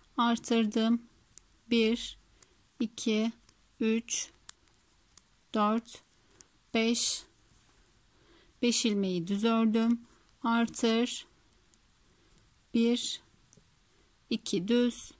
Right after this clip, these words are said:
Üçünü birlikte ör. Bu sıramızda bu şekilde ilerliyor. Şöyle bakalım. Baştan tekrar özetleyeyim. Üç ilmek düz, artır, iki düz, üçünü birlikte kes, iki düz, artırdık,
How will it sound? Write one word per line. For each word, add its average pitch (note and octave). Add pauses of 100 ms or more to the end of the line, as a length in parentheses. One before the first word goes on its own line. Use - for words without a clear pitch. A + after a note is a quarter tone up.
(400)
Üçünü F#3
birlikte A3+ (360)
ör. - (680)
Bu F4
sıramızda A#3 (180)
bu C4+
şekilde G3+
ilerliyor. F#3+
Şöyle G#3
bakalım. A3 (460)
Baştan G3 (320)
tekrar -
özetleyeyim. G3 (360)
Üç C#4
ilmek F#3
düz, B3 (140)
artır, A#3
iki A3
düz, A#3
üçünü G3+
birlikte A3+
kes, A#3
iki G#3+
düz, F3
artırdık, A#3